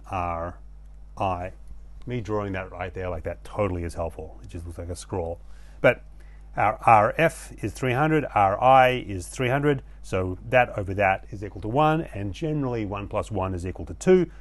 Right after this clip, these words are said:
so we have an amplifier with a gain of two. Um, I'm gonna pause for a second and talk about why three hundred ohms. Like, if it's that divided by that, any two numbers that are the same will give you two.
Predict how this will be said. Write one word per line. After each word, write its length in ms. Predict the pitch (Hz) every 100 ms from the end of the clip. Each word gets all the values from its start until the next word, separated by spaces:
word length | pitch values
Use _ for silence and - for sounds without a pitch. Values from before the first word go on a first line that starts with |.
| -
so 160 | 101
we 120 | 98
have 260 | 92 98 95
an 60 | 98
amplifier 600 | 107 117 110 101 92 87
with 140 | 90
a 60 | 95
gain 240 | 87 85
of 120 | 80
two. 280 | - 92 87 - - - - - - -
Um, 180 | 139 170
I'm 120 | 185
gonna 120 | 233
pause 280 | - 156 147
for 80 | 151
a 40 |
second 320 | 147 135 143
and 140 | 123 104
talk 220 | 143 123
about 260 | 107 104
why 600 | 95 92 90 107 143 180 175
three 260 | - 147
hundred 220 | 131 120
ohms. 600 | 107 120 85 80 - -
Like, 300 | 110 104 101
if 100 | 110
it's 160 | 107 -
that 300 | 113 135 170
divided 320 | 135 117 117
by 140 | 107 101
that, 360 | 107 139 107 -
any 200 | 127 156
two 160 | 135 123
numbers 320 | 113 117 87
that 160 | 98
are 80 | 95
the 120 | 90
same 520 | 82 - 180 127 98 - - - -
will 140 | 110
give 180 | 92 98
you 100 | 98
two. 260 | 95 190